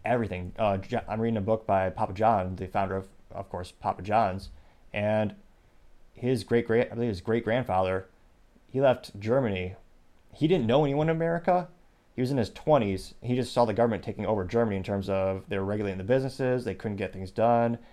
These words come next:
They couldn't remain profitable. They were punished if they were successful. So he knew no one in America. He had no money.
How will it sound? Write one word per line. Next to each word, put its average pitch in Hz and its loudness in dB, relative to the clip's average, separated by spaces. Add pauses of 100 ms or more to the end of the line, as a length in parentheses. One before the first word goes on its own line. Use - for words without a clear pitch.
(160)
They 107 -6
couldn't 113 -2
remain 92 -6
profitable. 117 2
They 98 0
were 87 -4
punished 113 -4
if 101 -10
they 113 0
were 110 0
successful. 117 0 (960)
So 104 -2
he 127 -2
knew 151 4
no 123 6
one 160 4
in 180 0
America. 107 0 (100)
He 107 -4
had 120 2
no 135 2
money. 120 2